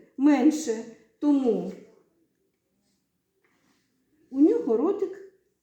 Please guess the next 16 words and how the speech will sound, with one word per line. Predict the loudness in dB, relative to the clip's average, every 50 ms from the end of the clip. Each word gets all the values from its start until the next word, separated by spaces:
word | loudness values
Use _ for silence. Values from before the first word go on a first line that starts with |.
| _ _ _ _ -10
менший. | -6 -4 -2 -2 -2 -2 -4 -6 -10 -12 -14 -16 -18 -20 _ _ _ _ _ _ _ _ _
Ось | -2 -2 -2 0 0
цей | 0 2 2 2 0
знак | 0 -2 0 -2 -2 -4 -6 -10 -12 -16 -20 _ _ -12
позначає, | -8 -4 0 0 2 0 0 -2 -4 -4 -4 -4 -6 -6 -8 -10 -12 -16 -20 _ _ _ _ _ _ _ _ _ _ _ _ _ _ _ _ _ _ _ _ _ _ _ _ _ _ _ _ _ _ _ _ -2
ось | -2 -2 -2 0
цей | 2 2 2 2
знак | 0 -2 -4 -4 -4 -6 -6
позначає | -6 -4 -4 -4 -6 -8 -8 -8 -8 -6 -6 -4 -4 -6 -6 -8 -10 -10
більше, | -10 -8 -6 -4 -4 -4 -4 -4 -4 -2 -2 0 0 -2 -8 -14 -18 _ _ _ _ _ _
а | -4 -2 0
ось | 0 0 -2 -6 -4 -2
цей | 0 2 2 2 0
знак | -2 -2 -4 -4 -6 -8 -10 -16 -20 _ _ _ _ _ -10
позначає | -8 -6 -4 -4 -4 -6 -6 -8 -6 -4 -2 -2 -2 -2 -4 -8 -10 -16 -18 -16 -10 -2 2
менше | 4 6 6 4 4 0 -2 -4 -6 -10 -10 -10